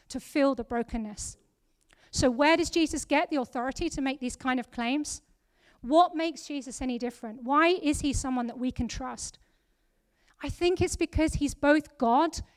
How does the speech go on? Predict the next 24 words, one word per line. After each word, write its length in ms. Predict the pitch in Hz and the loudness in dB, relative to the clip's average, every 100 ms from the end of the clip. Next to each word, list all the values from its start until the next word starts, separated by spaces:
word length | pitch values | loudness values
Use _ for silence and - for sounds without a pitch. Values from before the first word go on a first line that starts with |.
| - | 0
he's 200 | 302 - | 0 0
fully 480 | - 339 330 285 196 | 0 2 4 2 0
God. 420 | - 254 311 349 - _ _ | -4 2 2 0 -4 _ _
He 120 | 311 | -2
can 160 | - 262 - | 0 -4 0
back 240 | 311 302 339 - - | 0 0 -4 -4 -2
up 240 | 285 - - | -2 -2 0
every 320 | 311 - 294 | 0 2 -2
one 260 | 233 269 302 | 2 4 4
of 120 | 285 | 2
his 160 | 269 | -2
promises 520 | - 240 254 - 339 - | -6 -6 -4 -2 -4 -4
with 140 | 269 | -6
the 80 | 247 | -8
fact 460 | - 262 277 - | -4 -4 -4 -6
that 160 | 247 233 | -8 -4
he 440 | - 254 254 302 - - _ | -2 0 0 0 -4 -14 _
is 460 | 277 247 247 - - _ | -2 0 -2 -4 -10 _
God. 420 | - 214 269 320 - _ _ _ _ 254 _ _ _ _ _ _ _ - | -8 -2 -2 -2 -10 _ _ _ _ _ _ _ _ _ _ _ _ 0
And 120 | 285 | 4
also 300 | 330 - 330 | 4 2 0
because 380 | 311 - 320 - | 2 4 4 2
he's 180 | 285 | -4
man. 540 | 240 240 311 240 214 | -4 -4 -2 -4 -8